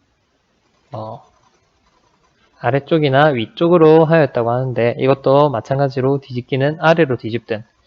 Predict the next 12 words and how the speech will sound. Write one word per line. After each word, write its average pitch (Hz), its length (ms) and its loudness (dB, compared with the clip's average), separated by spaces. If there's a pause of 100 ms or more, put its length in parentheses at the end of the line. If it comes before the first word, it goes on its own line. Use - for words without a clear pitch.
(280)
위로 139 220 -2
뒤집든 135 680 -6
도형이 131 480 -4
방향이 120 380 -4
같다라는 120 760 -2
것을 117 240 -8
알고 107 220 -4
있기 139 220 -6
때문에 127 640 -4 (480)
이렇게 123 220 -8
설명을 131 680 0
하였습니다. 117 720 -2